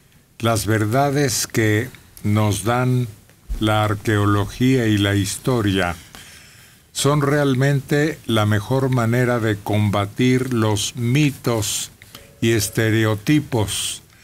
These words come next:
acerca de México. Con esas verdades podemos mostrar a la gente que gran parte de lo que creían sobre este país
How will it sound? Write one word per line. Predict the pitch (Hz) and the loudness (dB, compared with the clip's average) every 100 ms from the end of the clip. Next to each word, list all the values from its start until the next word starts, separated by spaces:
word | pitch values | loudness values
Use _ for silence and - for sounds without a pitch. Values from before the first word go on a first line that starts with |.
| - - - | -20 -20 -6
acerca | 110 110 120 107 113 104 | -2 0 0 0 0 0
de | 107 | 2
México. | 107 104 - 92 87 73 - _ _ _ _ _ _ - - - _ - - - - - - _ | 0 0 -2 -4 -4 -8 -14 _ _ _ _ _ _ -20 -20 -20 _ -20 -20 -20 -20 -20 -20 _
Con | 117 131 | -2 0
esas | 160 165 143 117 | 0 0 -2 0
verdades | 127 98 95 90 82 80 - - - - - | 0 0 -2 -2 -2 -4 -6 -10 -18 -20 -8
podemos | - 117 147 160 147 120 | -2 0 2 2 0 0
mostrar | 123 101 - 117 123 123 | 0 -2 -2 0 0 0
a | |
la | 107 95 | 0 -2
gente | - 107 101 107 104 | 0 0 0 -2 0
que | 104 | 0
gran | 95 135 156 | 0 0 0
parte | 147 127 113 104 110 95 | -2 -2 -2 -2 -2 0
de | 95 | 0
lo | 95 95 | 0 0
que | 104 | -2
creían | 98 104 107 120 123 110 90 85 - - - - - - | 0 0 2 2 2 0 -2 -6 -16 -20 -20 -20 -20 -16
sobre | - - 110 104 110 | -4 0 2 2 2
este | 127 - 143 | 0 -2 -2
país | - 113 113 110 104 - | 0 2 2 2 -2 -6